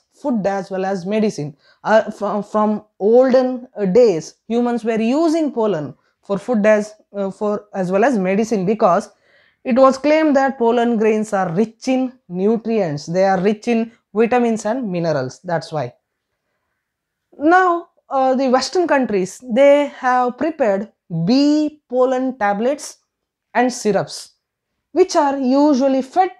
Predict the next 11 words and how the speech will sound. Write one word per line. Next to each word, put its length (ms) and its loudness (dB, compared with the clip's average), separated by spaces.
to 280 -6
athletes 720 -2
as 200 -2
well 160 0
as 220 -2
race 420 0
horses. 680 -10
And 100 0
it 140 2
was 240 4
found 340 2